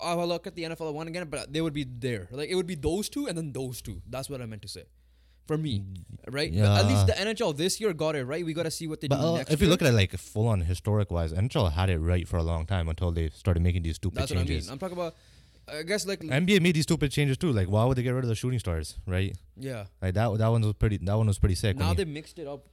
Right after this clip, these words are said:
Speaker 1: with shooting stars with skills.
Speaker 2: Yeah.
Speaker 1: But even, like, the O G skills, like, they messed that up. Obviously, let's just keep the main staple, the three-point contest and the dunk contest is there. Compare that to the home run derby.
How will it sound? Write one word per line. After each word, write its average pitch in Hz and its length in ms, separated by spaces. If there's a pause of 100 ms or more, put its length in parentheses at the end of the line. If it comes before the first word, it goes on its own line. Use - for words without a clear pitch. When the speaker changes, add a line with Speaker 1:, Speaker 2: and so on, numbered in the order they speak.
(260)
Speaker 1:
with 107 160
shooting 139 260
stars 123 220
with 113 160
skills. 113 560
Speaker 2:
Yeah. 92 340 (240)
Speaker 1:
But 123 340 (280)
even, 196 180
like, 190 100
the 165 80
O 160 120
G 156 120
skills, 143 400
like, 127 140
they 147 80
messed 147 300
that 131 160
up. 139 240
Obviously, 180 500 (240)
let's 160 160
just - 240
keep - 220 (120)
the 147 80
main 139 260
staple, 147 380
the 123 80
three-point 135 400
contest 143 520
and 113 100
the 104 60
dunk 120 240
contest 135 380
is 127 120
there. 139 240 (760)
Compare 143 300
that 139 140
to 143 80
the 123 100
home 127 220
run 117 140
derby. 120 380